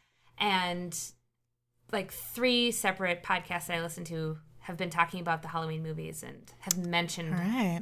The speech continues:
Speaker 1: Halloween Unmasked. So I'm really tempted to
Speaker 2: That sounds good.
Speaker 1: listen to that one. Um, and,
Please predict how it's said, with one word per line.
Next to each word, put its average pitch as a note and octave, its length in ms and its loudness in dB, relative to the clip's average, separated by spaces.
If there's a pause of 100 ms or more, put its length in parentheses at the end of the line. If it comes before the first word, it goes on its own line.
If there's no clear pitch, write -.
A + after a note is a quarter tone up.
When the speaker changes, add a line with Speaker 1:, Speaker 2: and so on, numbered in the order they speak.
(120)
Speaker 1:
Halloween E3+ 380 2
Unmasked. D3+ 720 0
So D#3 460 -2 (340)
I'm D#3+ 220 -10
really E3 340 2
tempted E3+ 400 -8
to E3 340 -8 (420)
Speaker 2:
That F#3 180 0
sounds C4+ 220 4
good. G3+ 300 10
Speaker 1:
listen G3+ 400 0
to F#3+ 140 -4
that D#3+ 300 4
one. E3 340 0 (500)
Um, E3+ 500 6 (480)
and, F3+ 580 2